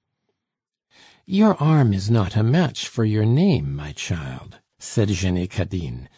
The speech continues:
to whom Carabine had introduced this masterpiece of sixteen, having brought her with her. And in fact, Cydalise displayed to public admiration a fine pair of arms,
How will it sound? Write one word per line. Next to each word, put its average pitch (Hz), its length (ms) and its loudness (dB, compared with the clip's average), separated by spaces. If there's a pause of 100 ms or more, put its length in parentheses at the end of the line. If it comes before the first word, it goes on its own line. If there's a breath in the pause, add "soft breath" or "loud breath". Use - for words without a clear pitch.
(140 soft breath)
to 127 160 4
whom 110 300 4
Carabine 90 640 -2
had 85 200 -4
introduced 110 680 -2
this - 300 -8
masterpiece - 800 -6
of - 160 -6
sixteen, 80 720 -6 (280 soft breath)
having 82 420 -4
brought 98 300 0
her 85 320 -2
with 113 300 -2
her. - 340 -12 (1000 soft breath)
And 156 140 8
in 160 140 6
fact, - 440 -2
Cydalise 143 720 0
displayed 135 520 -2
to - 200 -12
public 113 400 0
admiration 101 800 -2
a 117 40 -2
fine 170 440 2
pair 151 320 0
of 127 160 -2
arms, - 520 -4